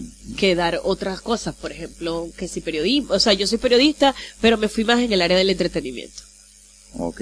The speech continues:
Speaker 2: o sea que no te atrae tanto, eh, las noticias
Speaker 1: Me
Speaker 2: y
Speaker 1: gustan
Speaker 2: ese
Speaker 1: las
Speaker 2: tipo de
Speaker 1: noticias,
Speaker 2: cosas.
Speaker 1: sí me gustan las noticias, me gusta dar noticias.
Speaker 2: Medios impresos, tal vez.
Speaker 1: Medios audiovisuales me gustan más que impresos.
Speaker 2: Háblanos
Speaker 1: Aquí
Speaker 2: de, de,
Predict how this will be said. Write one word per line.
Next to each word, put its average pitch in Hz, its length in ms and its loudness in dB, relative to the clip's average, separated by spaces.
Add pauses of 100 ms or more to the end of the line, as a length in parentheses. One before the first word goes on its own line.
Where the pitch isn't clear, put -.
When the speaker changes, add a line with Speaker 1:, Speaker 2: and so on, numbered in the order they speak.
Speaker 2:
o - 20 -16
sea 82 120 -10
que 90 80 0
no 90 100 0
te 107 100 0
atrae 104 480 2
tanto, 104 1300 0
eh, - 40 -16 (300)
las 92 160 -2
noticias 101 680 -4
Speaker 1:
Me 247 100 6
Speaker 2:
y - 20 6
Speaker 1:
gustan 381 320 4
Speaker 2:
ese 370 100 6
Speaker 1:
las 226 80 6
Speaker 2:
tipo 202 80 6
de 202 60 6
Speaker 1:
noticias, 220 220 8 (180)
Speaker 2:
cosas. 277 80 2
Speaker 1:
sí 285 100 2
me 339 100 0
gustan 330 240 2
las 302 100 2
noticias, 262 420 2
me 214 120 2
gusta 220 280 2
dar 190 140 2
noticias. 240 680 6
Speaker 2:
Medios 107 220 8
impresos, 101 640 2
tal 92 180 -6
vez. 95 320 -8
Speaker 1:
Medios 240 760 2
audiovisuales 202 680 4
me 214 80 -6
gustan 202 300 -8
más 208 160 -6
que - 160 -8
impresos. 170 640 -4
Speaker 2:
Háblanos 175 420 6
Speaker 1:
Aquí 139 220 2
Speaker 2:
de, - 0 -
de, 117 280 -2